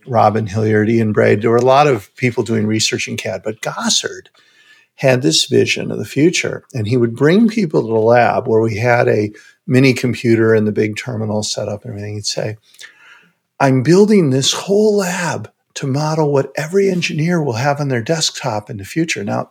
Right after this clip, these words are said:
this is before the I B M P C or the,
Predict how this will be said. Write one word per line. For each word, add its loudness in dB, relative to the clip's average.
this 2
is -6
before 0
the 4
I 6
B 2
M 0
P -8
C 2
or -4
the, -20